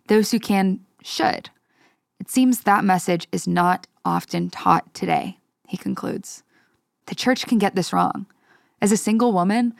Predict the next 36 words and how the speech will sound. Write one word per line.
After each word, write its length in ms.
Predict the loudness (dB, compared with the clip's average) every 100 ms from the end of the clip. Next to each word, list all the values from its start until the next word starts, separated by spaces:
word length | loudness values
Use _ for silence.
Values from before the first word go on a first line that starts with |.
| -20 -20 _ _ _
I 140 | 0
can 160 | 2 0
forget 320 | 0 0 0
Paul's 280 | 2 2 2
perspective. 680 | -6 -2 -4 -4 -14 -14 _ _ _ _
And 160 | 2 4
I 80 | 4
know 260 | 2 2
my 160 | 2 2
married 360 | 2 2 0
friends 380 | -2 -2 0 -2
can 180 | -2 -2
forget 320 | 0 0 -2
Paul's 260 | -2 -4 -2
perspective 520 | -8 -2 -2 0 -2
as 140 | -2
well 440 | 0 2 2 0 -2
and 120 | -2 0
instead 460 | 0 0 0 0 -8 -20 -20 _ _
replace 380 | -2 0 -2 0
it 60 |
with 140 | -4 -4
pressure, 460 | -4 -4 -6 -12 _ _ 0
unintentionally. 840 | 2 2 0 -2 -2 -4 -4 -10 _ _ _ _ _ _ _ _
Singles 420 | -2 2 2 0
forget 380 | -2 0 0 0
Paul's 240 | 0 0 0
perspective, 680 | -6 -2 0 0 -2 -2 _ -20 -4
and 140 | 0
married 280 | 2 2 0
couples 360 | -2 0 0 -2
can 160 | -4
replace 380 | -4 -4 -6 -6
it 60 | -8
with 140 | -10
pressure. 460 | -10 -10 -10 -14